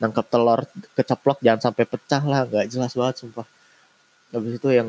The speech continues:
video-video lucu, yang alay-alay gitu, aduh, kenapa sih ya grup W A itu makin banyak yang gitu?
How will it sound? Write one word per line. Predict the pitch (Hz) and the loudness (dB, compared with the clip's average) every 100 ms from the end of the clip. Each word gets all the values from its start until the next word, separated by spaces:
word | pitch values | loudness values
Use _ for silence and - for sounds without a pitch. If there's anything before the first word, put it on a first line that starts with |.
| 107 | -6
video-video | - 110 101 113 113 | -4 -2 -2 0 2
lucu, | 113 123 - 139 - | 4 2 0 -2 2
yang | 123 104 - | 2 2 0
alay-alay | 107 104 101 107 107 | 0 2 2 2 0
gitu, | 120 143 143 | 0 -2 -2
aduh, | 131 131 120 - - _ _ _ _ _ 147 | 0 2 2 0 -20 _ _ _ _ _ -2
kenapa | 151 180 | 0 0
sih | 175 175 123 | 2 2 0
ya | - _ _ - | -6 _ _ -2
grup | 131 | 2
W | 131 117 | 4 4
A | 143 | 2
itu | 160 160 - _ _ _ _ _ _ _ _ _ _ _ _ - | 2 0 -4 _ _ _ _ _ _ _ _ _ _ _ _ -6
makin | 147 127 | -4 0
banyak | 117 123 | 0 0
yang | 131 | 0
gitu? | 127 135 | -2 -2